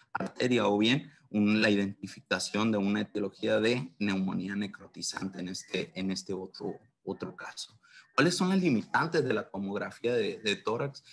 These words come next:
Que las lesiones superficiales, lesiones de la mucosa, no van a poder ser identificadas por una tomografía,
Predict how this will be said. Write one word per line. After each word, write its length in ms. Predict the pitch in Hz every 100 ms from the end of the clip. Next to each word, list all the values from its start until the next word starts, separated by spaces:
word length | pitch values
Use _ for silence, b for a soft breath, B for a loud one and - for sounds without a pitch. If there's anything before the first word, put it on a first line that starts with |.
| B _
Que 100 | 131
las 240 | 120 110
lesiones 440 | 107 95 117 120 147
superficiales, 1000 | - - 101 90 90 - 120 120 113 101
lesiones 460 | 98 - 95 110
de 80 | 123
la 120 | 107
mucosa, 500 | 95 92 - 123 -
no 200 | 107 110
van 220 | 117 117 113
a 140 | -
poder 380 | 95 98 113 110
ser 220 | - 104
identificadas 880 | 107 101 98 101 - - 110 113 -
por 140 | 101
una 260 | 95 101 -
tomografía, 720 | 98 - - - 98 101 98